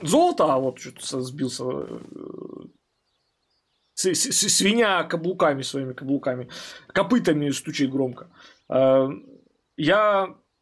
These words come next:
мне сказали, что был рост, и люди закупали. Зачем только люди закупали, я не знаю. Если вы знаете, вы можете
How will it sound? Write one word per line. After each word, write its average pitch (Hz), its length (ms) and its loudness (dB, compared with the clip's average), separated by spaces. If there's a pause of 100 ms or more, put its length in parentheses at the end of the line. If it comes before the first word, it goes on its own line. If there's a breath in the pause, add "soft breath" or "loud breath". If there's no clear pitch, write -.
(920)
мне 190 260 4
сказали, 254 380 4
что - 200 2
был 196 300 4
рост, 320 400 4
и 156 320 6
люди 175 240 4
закупали. 156 520 2
Зачем 175 360 2
только 262 180 2
люди 160 240 4
закупали, 165 500 4
я 156 120 6
не 156 80 0
знаю. 262 300 4
Если - 180 2
вы 156 80 6
знаете, 151 380 2
вы 135 100 -2
можете 127 680 2